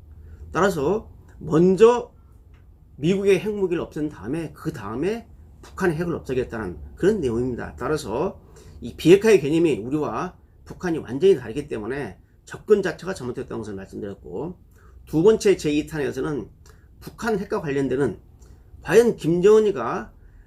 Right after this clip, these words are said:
왜 비핵화를 못하는지 하는 그 배경을 살펴봤습니다. 첫째는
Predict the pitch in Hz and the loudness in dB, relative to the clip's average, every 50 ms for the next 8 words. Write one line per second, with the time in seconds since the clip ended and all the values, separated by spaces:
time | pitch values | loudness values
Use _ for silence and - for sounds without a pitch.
0 | _ - - - - 131 185 233 254 208 151 - - - - - - - - - | _ -20 -20 -10 0 4 6 6 6 4 0 -4 -12 -20 -20 -20 -20 -20 -20 -20
1 | - - - - 185 214 202 - 214 196 135 120 131 135 139 147 147 139 127 127 | -18 -10 2 4 4 4 4 2 -6 -6 -6 -6 -8 -8 -6 -6 -6 -6 -6 -8
2 | 123 117 107 120 160 196 190 - - - - - - - - - 123 131 135 151 | -8 -8 -6 -6 -6 -8 -10 -14 -20 -20 -20 -18 -16 -16 -12 -8 -6 -4 -2 -2
3 | 135 123 127 117 - 131 110 107 104 - 95 92 87 - - - - - - - | -2 -4 -6 -10 -12 -12 -12 -12 -12 -12 -12 -12 -12 -14 -18 -20 -20 -20 -20 -20
4 | - - - - - - - - 190 - - 202 196 196 147 104 - | -20 -20 -20 -20 -20 -14 -10 -10 -6 -2 0 2 4 4 2 0 -4